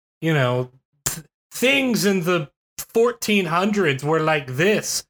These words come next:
and now they're like that. The fourteen hundreds were better." And it's like, <sighs> you know, a third of the world's population died of plague, but okay. Um,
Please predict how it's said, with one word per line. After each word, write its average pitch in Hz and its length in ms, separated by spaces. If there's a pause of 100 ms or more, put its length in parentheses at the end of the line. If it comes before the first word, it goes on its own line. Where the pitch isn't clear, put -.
(160)
and 151 200
now 185 240
they're 175 180
like 147 260 (100)
that. 170 440
The 151 100
fourteen 214 560
hundreds 180 360
were 147 120
better." 165 360
And 123 100
it's 135 140
like, 156 240 (1040)
<sighs> 175 420
you 190 120
know, 127 280
a - 20
third 214 280
of 208 40
the 202 60
world's 202 180
population 185 760
died 170 320
of 143 140
plague, 156 560
but 151 140
okay. 151 720
Um, 135 500